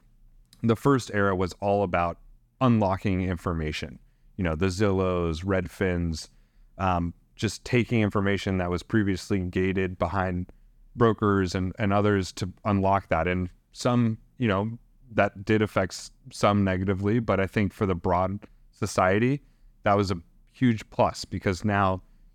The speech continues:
you could go find out about houses without having to work through systems that were designed to kind of gate you from that information.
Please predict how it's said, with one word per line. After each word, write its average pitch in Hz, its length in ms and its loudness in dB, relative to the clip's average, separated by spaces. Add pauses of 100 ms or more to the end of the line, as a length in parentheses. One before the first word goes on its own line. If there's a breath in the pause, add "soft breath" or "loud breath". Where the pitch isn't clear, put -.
you 107 120 -2
could 104 120 -4
go 101 120 4
find 95 300 0
out 104 160 4
about 87 300 -2 (320)
houses 98 520 0
without 90 380 -2 (420)
having 92 400 2
to 87 420 0 (140)
work 101 380 0
through 95 260 2
systems 90 560 -2
that 87 140 -2
were 85 160 0
designed 85 560 -2
to 85 120 -4
kind 87 220 -2
of 85 320 -6
gate 101 240 0
you 85 180 -4
from 87 220 -4
that 82 160 -4
information. 87 680 -4